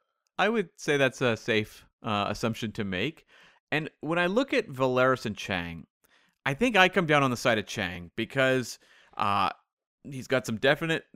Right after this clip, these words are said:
you know, iconic dialogue. The look is incredibly distinct. Christopher Plummer, incredible actor.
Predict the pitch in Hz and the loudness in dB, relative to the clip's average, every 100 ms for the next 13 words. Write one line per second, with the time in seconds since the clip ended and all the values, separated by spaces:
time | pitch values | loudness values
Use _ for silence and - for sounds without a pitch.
0 | - 123 110 107 - 127 113 92 117 113 | -10 -4 -2 -2 -2 0 0 0 0 2
1 | 117 113 113 113 104 117 139 - 113 101 | 4 2 2 0 2 2 2 -2 -6 -6
2 | 98 - 127 123 107 - 104 107 - 160 | -6 -2 0 0 -4 -4 -4 -4 -4 -4
3 | 151 - 139 - 107 104 104 _ _ _ | -2 -4 -4 -2 -2 -2 -4 _ _ _
4 | _ _ _ - 120 151 139 123 104 101 | _ _ _ -12 0 2 4 4 6 4
5 | - 101 95 | 2 -2 -2